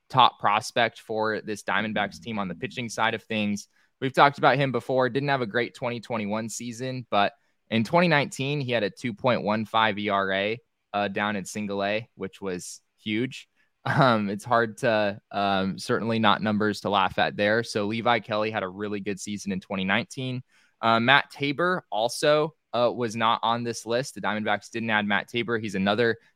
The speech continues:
guy in their top thirty list over M L B Pipeline. He's a pitching prospect. And then finally, Keegan Curtis, um, over, uh, he, we've talked about him recently. Uh, he participated in the Fall League, had a, had a solid performance there. So,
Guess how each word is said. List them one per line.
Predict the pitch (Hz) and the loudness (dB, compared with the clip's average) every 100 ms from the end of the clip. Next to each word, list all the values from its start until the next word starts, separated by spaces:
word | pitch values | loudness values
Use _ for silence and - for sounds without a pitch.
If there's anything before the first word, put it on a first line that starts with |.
| - | 4
guy | 113 | 4
in | 120 | 6
their | 113 104 | 2 -2
top | 104 92 - | -4 -6 -2
thirty | 120 117 | -2 0
list | 113 110 104 | -2 -2 -4
over | 104 104 - | -2 -2 -2
M | 107 | -4
L | 101 | -4
B | 98 | -6
Pipeline. | - 107 104 113 104 104 | -4 -4 -4 -2 -2 -2
He's | 101 90 | -6 -12
a | |
pitching | - - 110 98 | -16 -10 -6 -2
prospect. | 104 101 - 101 87 - _ _ _ _ | 0 0 0 0 0 -2 _ _ _ _
And | 107 | 4
then | 113 101 | 4 4
finally, | 113 120 117 107 | 4 4 2 -2
Keegan | - 117 107 101 | -6 -6 -4 -4
Curtis, | - 117 98 87 - - _ _ _ | -2 -2 0 -4 -10 -18 _ _ _
um, | - 101 98 95 - | -2 2 2 0 -2
over, | 107 107 98 107 104 101 90 | -2 -2 -2 -2 0 0 0
uh, | 98 95 | 0 -2
he, | 98 | -4
we've | 104 - | -8 -6
talked | 101 101 | -4 -4
about | 120 110 | 0 2
him | 123 | 2
recently. | 127 160 156 104 95 82 | 2 2 2 2 0 0
Uh, | 92 92 | -2 -2
he | - 107 | -4 -4
participated | 110 107 98 - 107 101 | -4 -4 -10 -4 -2 -2
in | 101 | -2
the | 90 | -4
Fall | - 110 110 | 0 4 4
League, | 104 104 95 _ _ | 2 0 -2 _ _
had | - 107 | 0 4
a, | 98 98 | 4 2
had | 101 | -2
a | 98 | -4
solid | - 104 104 101 - | -2 0 0 -2 -6
performance | 104 - 101 101 92 - | -16 -6 -4 -2 -4 -2
there. | 92 92 90 | 2 2 0
So, | - 101 95 92 | -2 0 2 0